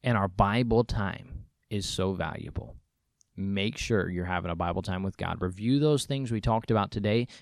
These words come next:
Make sure you implement them in, in your devotional time and see God begin to work. But if I can leave you with the most important thing, let God talk to you.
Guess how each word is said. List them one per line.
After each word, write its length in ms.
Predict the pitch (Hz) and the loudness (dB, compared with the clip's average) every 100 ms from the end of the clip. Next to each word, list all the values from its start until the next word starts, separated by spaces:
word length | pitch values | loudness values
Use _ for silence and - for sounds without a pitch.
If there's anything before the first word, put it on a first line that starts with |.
| - | -6
Make 120 | 101 | -4
sure 140 | - | 0
you 120 | 107 - | -2 -2
implement 480 | 127 131 139 123 110 | -4 0 2 2 2
them 180 | 113 104 | 0 0
in, 140 | 107 - | -2 -4
in 180 | 113 110 | -2 0
your 120 | 98 | 0
devotional 540 | 90 101 110 - 101 | 2 2 0 -2 -4
time 440 | - 117 120 170 190 - _ _ _ _ - | -2 0 2 0 -4 -10 _ _ _ _ -8
and 180 | 107 92 | -6 -4
see 240 | - 113 | -2 0
God 220 | 110 107 | 0 0
begin 220 | 104 104 | 0 0
to 60 | 98 | 0
work. 220 | 98 95 104 | 0 0 0
But 140 | 104 | 0
if 100 | 104 | 2
I 100 | 117 | 2
can 160 | 131 139 | 2 2
leave 220 | 127 113 | 4 4
you 80 | 104 | 2
with 160 | 98 | 0
the 80 | - | 0
most 240 | 98 95 101 | -2 -4 -4
important 400 | - 117 117 - | -4 -4 -4 -2
thing, 300 | 101 82 - _ _ _ _ _ | -2 -4 -12 _ _ _ _ _
let 260 | 160 165 - | 2 2 2
God 240 | 101 80 | -2 -2
talk 260 | - 80 - | -4 -6 -6
to 120 | - - | -10 -10
you. 200 | - | -12